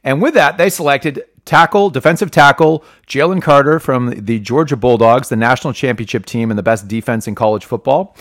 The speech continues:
So if you're keeping score, last year we drafted Jordan Davis and Nakobe Dean, both from the Georgia Bulldogs, who won the national championship that year with the best defense in college football.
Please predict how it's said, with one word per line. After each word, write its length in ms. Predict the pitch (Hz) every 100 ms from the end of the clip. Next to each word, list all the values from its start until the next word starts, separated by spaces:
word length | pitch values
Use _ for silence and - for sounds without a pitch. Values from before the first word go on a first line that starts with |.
| - - - -
So 140 | - 170
if 80 | 151
you're 60 |
keeping 260 | 247 247 233
score, 280 | - 202 180
last 300 | 165 160 175
year 240 | 165 170
we 260 | 139 143 143
drafted 540 | 127 131 131 143 107
Jordan 320 | 113 135 131
Davis 400 | 127 127 127 -
and 160 | 123 110
Nakobe 320 | - 123 120
Dean, 220 | 123 147
both 200 | 117 113
from 140 | 127 113
the 80 |
Georgia 260 | 107 117 107
Bulldogs, 440 | 120 117 135 139
who 80 | 139
won 160 | 123 123
the 60 | 123
national 360 | 120 117 131
championship 440 | - 131 120 147 101
that 220 | 131 202
year 240 | 135 104 95
with 160 | 107
the 80 | 98
best 260 | 110 104 -
defense 400 | 107 104 101 110
in 120 | 104
college 300 | 101 95 -
football. 500 | 101 101 110 170